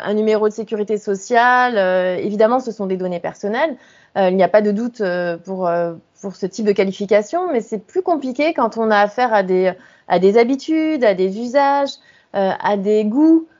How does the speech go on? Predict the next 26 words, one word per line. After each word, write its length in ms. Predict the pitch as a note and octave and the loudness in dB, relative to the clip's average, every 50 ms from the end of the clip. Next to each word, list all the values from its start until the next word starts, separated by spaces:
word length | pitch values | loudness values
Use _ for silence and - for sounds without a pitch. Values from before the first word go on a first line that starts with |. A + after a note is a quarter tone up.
| _ _ - | _ _ 4
Euh, 420 | G3+ G3 G3 G3 G3 G3 F#3 F#3 - | 6 8 8 8 8 8 6 4 2
est-on 260 | - A#3+ A#3 C4+ C#4 | -2 -4 0 2 2
encore, 420 | B3+ B3 A#3+ B3 C4+ B3+ B3+ B3 A3+ | 4 2 2 2 4 4 4 4 4
euh, 380 | G#3 G3 G3 G3 G3 F#3+ G3 | 4 4 4 2 2 0 0
face 240 | F#3+ - A#3 A3+ A3+ | 0 0 -2 0 0
à 60 | A#3+ | -2
des 120 | G#3 G#3 G#3 | -2 -2 -2
données 200 | G#3+ A3 A3+ A3 | -2 0 0 0
à 80 | G#3+ | 0
caractère 380 | G#3+ A3+ G3+ G3 F#3+ A3+ G#3 G#3 | -2 -2 -4 -4 -4 -6 -6 -4
personnel 600 | - G3 F#3+ - A#3 A3 A3+ A#3+ C4+ D#4 E4 D4 A#3 - - | -4 -6 -6 -4 -6 -6 -4 -2 0 0 0 -2 -2 -4 -6
ou, 260 | B3 B3+ C#4 D4+ D4 | -4 -2 0 2 2
euh, 180 | B3+ A3+ G#3+ G#3+ | 2 4 2 0
s'agit-il 540 | G3+ - G#3+ G3+ F#3+ G#3 G3 - - B3 | 0 0 -2 -2 -2 -6 -8 -8 -8 -2
d'autre 300 | A3+ A3+ G#3 - - G3 | -2 -2 -2 0 -2 -2
chose ? 440 | F#3+ - - C4 D#4 F#4 D4 G3+ F3 - _ _ _ _ _ _ _ - | -2 0 -2 0 0 0 0 -4 -6 -6 _ _ _ _ _ _ _ -2
Et 100 | G3 G3+ | 2 2
en 80 | G3+ G3+ | 2 4
fait, 240 | - D#4+ - - | 4 2 2 2
on 80 | D#4 C4+ | -2 -4
se 160 | C4 - C4+ | -2 -2 -2
rend 240 | B3 G#3+ G#3+ G#3 G#3 | -2 0 0 -2 -2
compte, 400 | G3+ - D4+ E4+ F#4 F4 - - C#4+ | -2 -2 -2 -2 -2 -6 -8 -6 -2
euh, 340 | B3+ A#3 G#3+ G#3 G3+ G#3 G3 | 0 0 2 2 0 -2 -4
que, 200 | F#3+ - - A3+ | -6 -8 -4 -2
euh, 460 | A3+ A3 A3 G#3+ G3+ G3 F#3+ F#3 | 0 2 4 4 6 6 6 4